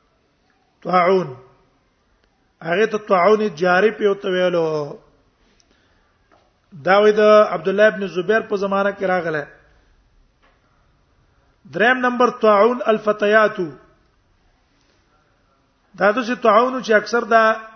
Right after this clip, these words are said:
خزو باندې لګیدل او په دې کې خزې ډېرې مړې شوې وي. بصره کې، واسط کې، شام کې، کوفه کې. او حجاج په دا وخت کې د واسط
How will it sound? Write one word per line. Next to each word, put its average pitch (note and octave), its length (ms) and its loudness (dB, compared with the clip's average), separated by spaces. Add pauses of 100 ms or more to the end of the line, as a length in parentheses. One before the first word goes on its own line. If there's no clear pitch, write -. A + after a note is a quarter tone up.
(260)
خزو A#3+ 320 -4
باندې A3+ 320 2
لګیدل F#3 360 -2
او F3 120 -2
په E3 120 -4
دې A3+ 140 -4
کې F3+ 120 -14
خزې A3+ 220 -4
ډېرې G#3+ 200 4
مړې F#3+ 240 -2
شوې F#3 240 -6
وي. D3 140 -6 (920)
بصره F#3 440 0
کې، G3 260 -2
واسط F3 520 -4 (140)
کې، F#3+ 180 -6
شام G3+ 500 -2
کې، F3+ 140 -6 (680)
کوفه F#3+ 340 0
کې. F3+ 240 -2 (1800)
او D#3+ 180 -2
حجاج F#3+ 500 0
په G#3 80 -4
دا G#3+ 140 2
وخت G#3+ 200 0
کې A3 80 -2
د G3 40 0
واسط F#3+ 460 0